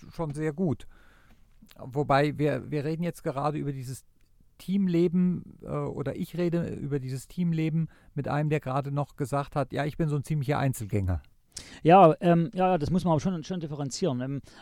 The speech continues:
Speaker 2: am Wochenende ist es so, da sind wir dort als Team, aber das, das Wochenende an sich, das reine Rennwochenende,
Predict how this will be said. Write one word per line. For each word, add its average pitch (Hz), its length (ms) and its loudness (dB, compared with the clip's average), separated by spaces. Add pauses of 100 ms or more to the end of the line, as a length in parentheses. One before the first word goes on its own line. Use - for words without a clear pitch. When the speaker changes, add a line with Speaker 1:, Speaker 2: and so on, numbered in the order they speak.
Speaker 2:
am 143 160 -4
Wochenende 185 560 -6 (300)
ist - 160 -14
es - 80 -10
so, 180 120 -4
da - 80 0
sind 185 140 -6
wir 175 80 0
dort 156 140 0
als 135 180 0
Team, 208 320 -2 (500)
aber 147 160 6
das, 165 200 -2 (260)
das 156 240 -6
Wochenende 175 560 0
an 147 140 -4
sich, - 320 -2
das 135 200 -8
reine 170 280 -2
Rennwochenende, 139 880 -2